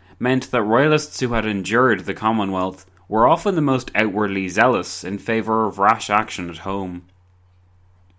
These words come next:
The elimination of all potential enemies was one thing, but such royalist zealots advocated the purging from the kingdom of those remotely associated with the old regimes.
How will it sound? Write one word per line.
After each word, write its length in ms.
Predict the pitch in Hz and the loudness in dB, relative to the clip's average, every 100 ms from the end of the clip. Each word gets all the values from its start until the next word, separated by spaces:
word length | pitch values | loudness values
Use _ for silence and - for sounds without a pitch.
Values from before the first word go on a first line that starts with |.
| _ _ _ _ - | _ _ _ _ -8
The 100 | 98 | -2
elimination 680 | 101 101 101 117 120 104 92 | 0 0 2 0 0 -4 -4
of 120 | 92 | -2
all 160 | 95 90 | -2 -2
potential 500 | 104 101 95 95 - | -6 -4 -4 -4 -2
enemies 480 | 117 120 92 85 | -2 0 -2 -4
was 160 | 90 82 | -8 -6
one 240 | 104 113 | -2 -2
thing, 400 | 101 98 90 87 - _ _ _ _ | -2 -4 -6 -8 -14 _ _ _ _
but 140 | 143 | -6
such 260 | - 180 170 | -4 -4 -2
royalist 500 | 143 143 143 139 - | 2 4 4 0 -2
zealots 560 | 107 104 107 101 - - _ | 0 2 2 -2 -10 -14 _
advocated 640 | - 135 143 151 135 123 117 | 0 0 0 -2 -2 -2 -4
the 60 | 113 | 0
purging 520 | - 113 127 131 117 | 2 4 2 -2 -2
from 180 | 113 107 | -2 -2
the 80 | |
kingdom 580 | 104 107 110 95 87 82 _ _ - | -2 -2 -2 -4 -8 -12 _ _ -6
of 160 | 110 107 | -4 2
those 440 | 117 113 107 - | 4 4 0 -6
remotely 640 | 98 110 101 117 131 120 | -2 2 4 4 2 0
associated 760 | 107 - 107 113 113 90 90 82 | 0 0 -2 -2 -4 -6 -6 -8
with 140 | 95 | -8
the 120 | 101 95 | -4 -4
old 240 | 87 85 | -4 -6
regimes. 720 | 87 85 90 104 98 92 - | -6 -6 -4 -4 -4 -6 -12